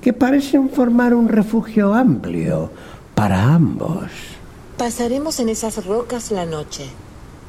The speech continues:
Speaker 2: Está el río cerca, tenemos cómo beber agua y... Mira, parece un refugio de castores. Entraré yo primero a ver si sorprendo a alguno y obtenemos algo de carne.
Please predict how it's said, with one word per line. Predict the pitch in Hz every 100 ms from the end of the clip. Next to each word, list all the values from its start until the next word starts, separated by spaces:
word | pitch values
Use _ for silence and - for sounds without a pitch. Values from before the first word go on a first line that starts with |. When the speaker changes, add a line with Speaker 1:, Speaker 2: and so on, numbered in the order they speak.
| - -
Speaker 2:
Está | - - 208
el | 196 170
río | 170 160
cerca, | 151 - 190 208 208 233 240
tenemos | 233 190 190 196 196
cómo | - 190
beber | 170 139 143
agua | 147 170 180 202 202 202 180
y... | 170 170 160 - - - - - - - -
Mira, | 247 392 311 - - - - - - - -
parece | 269 311 -
un | 349
refugio | 233 220 240 - 220
de | 185
castores. | 180 190 - 196 180 160 156 - - - - - - -
Entraré | 226 220 214 202 208
yo | 214 214
primero | 196 196 196 202 262
a | 240
ver | 233
si | 262 294
sorprendo | 262 220 214 226 220 196
a |
alguno | 190 202 277 262
y | 226
obtenemos | 214 - 226 294 302 -
algo | 285 277 220
de | 185
carne. | 180 196 180 170